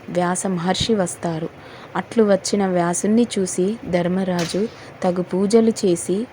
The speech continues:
కూర్చుండబెట్టి మాట్లాడుతాడు. "స్వామి, మీరు ఎల్ల ధర్మములను ఉపదేశించదగిన మహానుభావులు. మీకు తెలియని ధర్మ సూక్ష్మములు లేవు. మనుష్యులకు సర్వకామములు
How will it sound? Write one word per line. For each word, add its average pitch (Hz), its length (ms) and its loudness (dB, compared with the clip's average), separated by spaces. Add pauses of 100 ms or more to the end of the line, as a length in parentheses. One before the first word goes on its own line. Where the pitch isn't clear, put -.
కూర్చుండబెట్టి 185 840 0
మాట్లాడుతాడు. 175 1040 -2 (480)
"స్వామి, 185 560 2 (440)
మీరు 226 440 6 (420)
ఎల్ల 220 260 6
ధర్మములను 202 840 2 (160)
ఉపదేశించదగిన 180 1120 0
మహానుభావులు. 180 1000 0 (100)
మీకు 202 380 0
తెలియని 208 640 2 (120)
ధర్మ 175 320 -2
సూక్ష్మములు 185 720 -2
లేవు. 170 720 -2 (260)
మనుష్యులకు 214 840 2
సర్వకామములు 185 1160 0